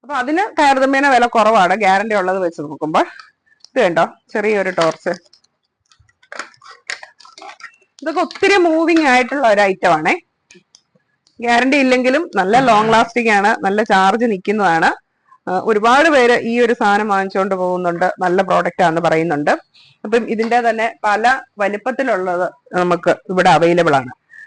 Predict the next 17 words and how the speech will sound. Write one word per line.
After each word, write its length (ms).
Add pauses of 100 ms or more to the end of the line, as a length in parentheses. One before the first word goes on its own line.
(120)
ഇത് 140
ഒരു 280
ചെറിയ 340
മോഡല്, 420 (1200)
ഇത് 140
അതിന്റെ 420 (100)
തന്നെ 280 (240)
കുറച്ചുകൂടെ 500
വലിയ 300
മോഡല്. 380 (2750)
ഇതിന്റെ 220
എല്ലാം 400
കൂടെ 280
നമുക്ക് 320
അഡാപ്റ്ററും 720
കിട്ടും 280
കേട്ടോ. 220